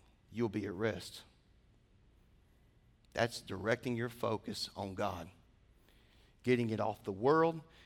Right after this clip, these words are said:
getting it off yourself, and putting your focus just on God. Everything depends what you're focused on.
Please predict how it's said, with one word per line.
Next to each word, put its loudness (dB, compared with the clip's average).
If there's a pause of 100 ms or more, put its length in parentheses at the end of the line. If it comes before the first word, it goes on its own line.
(120)
getting 2
it 0
off 4
yourself, 2 (300)
and -6
putting 2
your 2
focus 0
just -2
on 0
God. -2 (2750)
Everything 6
depends 0
what -2
you're 2
focused 0
on. -2